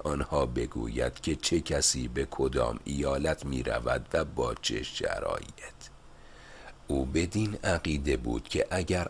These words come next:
از اول شرایط را به آنها بگوید، با رغبت دستور او را خواهند پذیرفت، ولی اگر پس از ورود به محل این دستورها داده شود، گمان خواهند کرد که به واسطهٔ بی‌اعتمادی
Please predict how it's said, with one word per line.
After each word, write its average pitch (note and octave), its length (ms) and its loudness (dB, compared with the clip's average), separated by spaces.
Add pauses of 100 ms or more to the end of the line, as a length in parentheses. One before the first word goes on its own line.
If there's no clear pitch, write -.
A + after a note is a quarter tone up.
از D2+ 300 4
اول A#1+ 440 2
شرایط F2 800 2
را B1+ 120 10
به A#1+ 240 0
آنها C#2+ 440 2
بگوید، F2+ 680 2
با D2+ 280 4
رغبت B1+ 680 2
دستور E2+ 520 2
او B1 340 2
را A#1 200 6
خواهند D#2+ 680 0
پذیرفت، A#1+ 720 0
ولی C#2+ 380 4
اگر F2 360 2
پس - 300 4
از B1 200 2
ورود B1 460 0
به D2+ 120 2
محل D2+ 560 2
این C#2+ 240 0
دستورها A#1 760 0 (120)
داده B1 360 0
شود، E2 480 4 (260)
گمان E2 400 4
خواهند B1+ 640 2
کرد A#1+ 360 -2
که D2 120 0
به C#2+ 200 2
واسطهٔ C#2 840 2
بی‌اعتمادی D2+ 1300 0